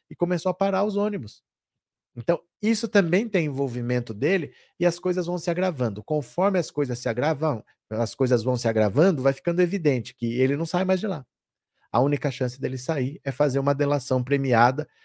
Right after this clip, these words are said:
Ele já trocou de advogado, o advogado dele tinha sido advogado do Flávio Bolsonaro, era próximo da família,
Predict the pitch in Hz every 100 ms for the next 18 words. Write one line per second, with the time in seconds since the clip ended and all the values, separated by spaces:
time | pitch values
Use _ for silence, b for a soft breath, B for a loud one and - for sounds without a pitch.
0 | _ 147 143 135 127 170 - 190 - 156
1 | 147 123 123 123 123 160 143 135 143 135
2 | 123 135 131 143 143 131 120 101 - 151
3 | 151 151 151 139 147 123 120 117 120 170
4 | 202 - 156 156 143 123 123 143 135 127
5 | 135 - 139 127 131 127 - 123 120 143
6 | 143 135 160